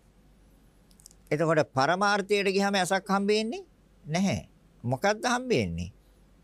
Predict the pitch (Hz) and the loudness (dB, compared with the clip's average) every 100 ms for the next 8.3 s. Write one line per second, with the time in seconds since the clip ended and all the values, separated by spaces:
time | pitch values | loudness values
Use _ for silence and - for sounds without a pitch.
0 | _ - - 202 202 208 226 233 123 92 | _ -8 0 0 2 2 2 0 0 -4
1 | 85 - _ _ - - _ _ _ - | -6 -14 _ _ -20 -20 _ _ _ -20
2 | - - _ 117 117 110 131 147 147 131 | -20 -20 _ -2 0 0 -2 -2 -4 -2
3 | 110 107 156 170 208 180 95 - _ _ | -4 -4 -8 -8 -8 -6 -6 -10 _ _
4 | _ - - - - 160 190 185 131 147 | _ -20 -20 -8 -4 -2 -2 -2 0 0
5 | 156 165 170 170 170 160 135 107 123 - | 0 -2 -4 -4 -4 -4 -4 0 -2 -2
6 | 151 156 156 156 170 160 165 156 135 151 | -2 0 0 0 0 0 0 0 0 0
7 | 165 156 - 151 151 151 151 131 120 117 | 0 -2 -2 -4 -4 -2 0 2 2 2
8 | 120 120 | 0 0